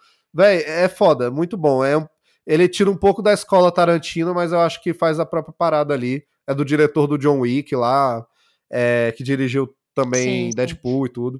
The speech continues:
Speaker 2: É, eu
Speaker 1: É
Speaker 2: cheguei
Speaker 1: bom,
Speaker 2: a ver
Speaker 1: eu
Speaker 2: o
Speaker 1: gostei.
Speaker 2: trailer, mas eu não vi o filme em si.
Speaker 1: Ele é bem divertido. Mano, é um filme engraçado, assim. Ele é bem divertidinho de ver. Eu gostei bastante. Aí, é, e por último, Avatar, O Caminho da Água. Pra mim, ele está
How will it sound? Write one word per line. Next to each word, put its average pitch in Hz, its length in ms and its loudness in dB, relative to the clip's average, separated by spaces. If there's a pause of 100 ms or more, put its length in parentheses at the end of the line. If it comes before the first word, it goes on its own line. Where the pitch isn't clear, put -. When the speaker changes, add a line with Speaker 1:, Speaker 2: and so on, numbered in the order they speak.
Speaker 2:
É, 277 180 0 (160)
eu - 20 4
Speaker 1:
É - 40 2
Speaker 2:
cheguei 262 260 0
Speaker 1:
bom, 269 40 2
Speaker 2:
a - 40 0
ver 277 60 4
Speaker 1:
eu - 20 6
Speaker 2:
o - 40 2
Speaker 1:
gostei. - 160 -2 (200)
Speaker 2:
trailer, 220 240 -2
mas 208 240 -6
eu 220 80 -6
não 226 140 -8
vi 220 180 -4
o 214 180 -4
filme 180 360 -14
em 175 40 -14
si. 160 240 -14 (280)
Speaker 1:
Ele 196 140 6
é 220 40 6
bem 247 180 0
divertido. 127 640 -2
Mano, 160 220 2
é - 20 4
um 156 60 2
filme 214 180 -8
engraçado, 135 720 0
assim. 110 200 -12
Ele 117 120 -4
é 135 40 -2
bem 139 280 -4
divertidinho 240 520 -8
de 123 100 -8
ver. 110 260 -12
Eu 123 80 -10
gostei 151 320 -6
bastante. 107 580 -10 (880)
Aí, 180 600 4
é, 208 300 6
e 220 60 2
por 262 160 0
último, 254 260 0
Avatar, 233 420 4
O 185 40 -2
Caminho 190 260 -2
da 185 100 4
Água. 160 300 6
Pra 196 260 6
mim, 202 280 0
ele 220 180 6
está 240 140 2